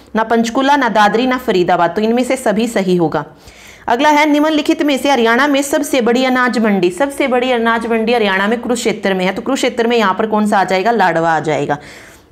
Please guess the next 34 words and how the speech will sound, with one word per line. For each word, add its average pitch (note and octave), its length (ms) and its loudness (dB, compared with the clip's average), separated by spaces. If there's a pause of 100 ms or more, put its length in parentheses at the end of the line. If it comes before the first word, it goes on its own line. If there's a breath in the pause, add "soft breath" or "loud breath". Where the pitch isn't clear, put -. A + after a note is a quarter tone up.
ठीक B3 120 -2
है, D#4+ 160 -2 (380 loud breath)
नेक्स्ट C4+ 300 -2
है, D4 80 2
गेहूं D#4+ 260 0
की C4 120 -2
फसल C#4 300 -2
को C4 140 0
बोते C#4+ 320 0
समय C4 240 0
कितना C#4 320 -2
तापमान A#3+ 480 0
चाहिए? G3 340 0
तो A#3 200 -2
गेहूं C4 340 0
की B3 100 -4
फसल A#3 300 -2
के A3+ 140 -2
लिए A#3+ 140 0
बुआई A#3+ 560 2
का D#4+ 120 -2
पूछा A3 320 -2
यहाँ G#3+ 160 0
पे, A3 100 0
तो A#3 120 -2
बीस A#3 240 -2
से C4+ 60 -2
पच्चीस A#3 440 -4
चाहिए G#3 180 2
होता F#3 240 0
है, A3 80 2
तो A#3 100 -2
इक्कीस A#3 420 -4
से G#3+ 280 -2